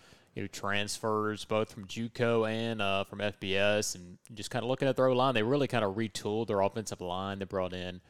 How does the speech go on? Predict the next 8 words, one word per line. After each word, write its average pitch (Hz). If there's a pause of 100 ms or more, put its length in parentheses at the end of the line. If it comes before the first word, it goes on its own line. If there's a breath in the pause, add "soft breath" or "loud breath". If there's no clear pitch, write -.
(560 soft breath)
uh, 90
some, 92
a 95
transfer 104
from 92
Kentucky, 101 (500 soft breath)
uh, -
a 87